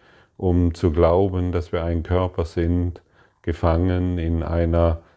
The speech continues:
kleinen Welt der Hoffnungslosigkeit und der Krankheit und des Sterbens. Und das war ein mühsames Lernen, und nicht jeder ist bereit, dies sofort loszulassen.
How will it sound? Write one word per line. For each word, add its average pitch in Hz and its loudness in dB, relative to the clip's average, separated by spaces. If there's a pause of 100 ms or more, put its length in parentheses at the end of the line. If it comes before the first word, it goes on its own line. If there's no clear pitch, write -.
(160)
kleinen 87 0
Welt 85 0
der 78 -2
Hoffnungslosigkeit 87 -4
und 80 -4
der 78 -2
Krankheit 82 -4
und 80 -4
des - -4
Sterbens. 82 -4 (1120)
Und 87 0
das 98 2
war 104 2
ein 95 2
mühsames 92 0
Lernen, 85 -2 (460)
und 110 0
nicht 107 -2
jeder 98 2
ist 78 -4
bereit, 85 -2
dies 85 -6
sofort 92 -4
loszulassen. 82 -4